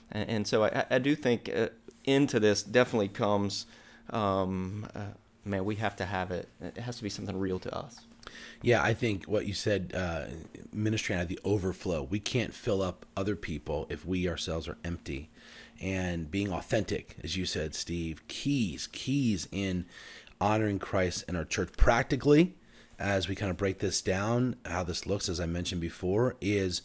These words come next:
Speaker 2: we are spending time with Christ ourselves. We are walking with Christ. We are praying. We are treating our families good. Uh, we're loving our wife and spending time with, with her,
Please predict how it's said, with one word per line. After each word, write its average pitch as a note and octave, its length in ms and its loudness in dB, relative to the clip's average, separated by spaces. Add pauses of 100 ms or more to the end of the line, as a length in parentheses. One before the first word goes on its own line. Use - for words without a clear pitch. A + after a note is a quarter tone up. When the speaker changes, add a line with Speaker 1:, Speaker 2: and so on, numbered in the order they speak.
(440)
Speaker 2:
we G#2+ 320 6
are F#2+ 160 6
spending G2+ 340 2
time F#2+ 260 -2
with E2+ 140 -4
Christ G2 340 -2
ourselves. F#2 600 0
We G2 160 2
are F2+ 80 4
walking E2+ 340 -2
with E2 160 -6
Christ. F2+ 400 -2
We F#2+ 240 0
are E2 280 0
praying. G#2 500 0
We F2 100 0
are D2 80 0
treating G2+ 380 0
our D2 80 -2
families F#2+ 500 -2
good. G#2 420 2 (460)
Uh, E2+ 320 -2
we're F#2+ 180 0
loving F#2+ 420 2
our E2 140 0
wife G#2+ 500 -2
and E2 120 -4
spending F2 340 -2
time F2 300 -2
with, G#2 320 -4
with E2+ 220 -4
her, G#2 420 2